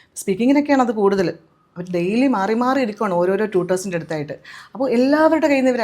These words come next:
ഐഡിയാസ് കിട്ടുവാണ്, കംഫർട്ടബിൾ ആണ് ഓരോ ടൈപ്പ്. എക്സാമിന് പോകുമ്പോൾ ഇത് ഭയങ്കര കംഫർട്ടബിലിറ്റിയാണ്. അപ്പോൾ ഇന്റർലോക്യൂട്ടർ എങ്ങനെയാണെന്ന് ഇവർക്ക് എക്സ്പെക്ട് ചെയ്ത് പോകാൻ പറ്റില്ലല്ലോ. അപ്പോൾ ചിലർ ഭയങ്കര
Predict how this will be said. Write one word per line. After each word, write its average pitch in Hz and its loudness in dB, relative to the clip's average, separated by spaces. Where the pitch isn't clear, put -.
ഐഡിയാസ് 208 -2
കിട്ടുവാണ്, 170 -4
കംഫർട്ടബിൾ 247 0
ആണ് 180 -2
ഓരോ 208 0
ടൈപ്പ്. 185 0
എക്സാമിന് 196 -4
പോകുമ്പോൾ 226 -4
ഇത് 214 -8
ഭയങ്കര 196 -6
കംഫർട്ടബിലിറ്റിയാണ്. 185 -4
അപ്പോൾ 208 -4
ഇന്റർലോക്യൂട്ടർ 233 2
എങ്ങനെയാണെന്ന് 262 4
ഇവർക്ക് 247 0
എക്സ്പെക്ട് 247 -4
ചെയ്ത് 262 4
പോകാൻ 202 2
പറ്റില്ലല്ലോ. 165 -2
അപ്പോൾ 196 -4
ചിലർ 190 2
ഭയങ്കര 214 -4